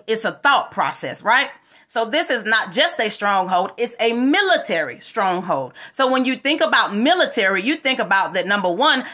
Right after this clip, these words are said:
there's several troops. There's several people in the army, several different branches in the military.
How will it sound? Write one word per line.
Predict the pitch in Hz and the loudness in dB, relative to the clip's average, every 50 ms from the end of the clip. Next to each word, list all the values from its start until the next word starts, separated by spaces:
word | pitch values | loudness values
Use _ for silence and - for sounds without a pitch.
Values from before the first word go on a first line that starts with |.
| - - | -16 -4
there's | 180 233 233 208 - | -2 0 0 0 0
several | - - - 269 294 247 311 247 226 208 180 | -2 0 0 2 2 2 2 2 0 0 -2
troops. | - - - 202 180 165 - 156 | -4 -4 -4 -4 -4 -4 -6 -4
There's | 165 208 196 190 - | -2 -2 -2 0 0
several | - - 294 320 349 302 269 254 214 | 0 2 2 2 2 2 2 0 0
people | 226 - 262 214 180 190 185 | 0 -4 -6 -4 -4 -6 -4
in | - 185 185 175 | -4 -4 -4 -4
the | 165 | -2
army, | - 214 247 269 269 262 262 269 269 269 | 0 2 2 4 4 4 2 2 0 0
several | - 254 226 233 208 233 226 220 214 - - - - - | 2 2 0 2 2 2 0 0 0 -4 -10 -18 -20 -10
different | - 220 269 262 269 220 180 185 | -4 -4 -2 0 0 -2 -2 -2
branches | 190 220 262 294 294 277 - 240 214 220 | 0 0 2 2 2 0 0 -2 -2 -2
in | 226 220 | -2 -2
the | 196 | -2
military. | 214 254 302 294 247 220 - 226 180 170 170 170 | 0 0 2 2 0 0 0 0 0 0 0 -2